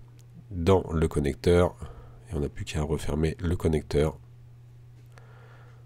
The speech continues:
On va faire de même pour la nappe d'interconnexion de l'écran.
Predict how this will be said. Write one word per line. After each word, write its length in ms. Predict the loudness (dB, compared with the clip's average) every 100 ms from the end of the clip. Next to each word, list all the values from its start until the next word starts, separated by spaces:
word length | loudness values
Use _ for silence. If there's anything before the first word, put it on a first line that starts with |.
| -20 -2
On 40 | 2
va 80 | 4
faire 200 | 6 4
de 80 |
même 280 | 4 4 2 -4 -14 -20 -20 -20 -20 -8
pour 400 | 0 4 4 4 -2 -12 -16 -20 -20 -20 -20 -20 -20 -20 -20 -20 -20 -20 -20 -20 -20 -20 -20 -20 -20 -20 -20 -20 -20 -20 -20 -4
la 160 | 2 6
nappe 180 | 6 6
d'interconnexion 920 | 4 2 2 2 2 4 6 6 4 -6 -10
de 220 | 0 6
l'écran. 500 | 8 8 6 6 4